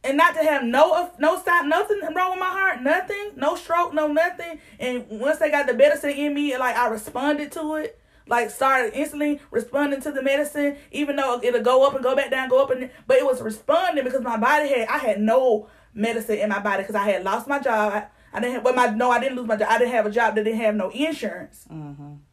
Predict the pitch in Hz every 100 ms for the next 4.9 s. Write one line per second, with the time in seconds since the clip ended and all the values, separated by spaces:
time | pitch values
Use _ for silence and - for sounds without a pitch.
0 | _ 196 208 - 185 202 220 262 311 302
1 | 294 302 294 294 294 302 311 302 208 -
2 | - - - 220 - 220 254 240 247 247
3 | 233 214 185 180 - - _ _ _ _
4 | _ _ 269 262 254 247 247 240 233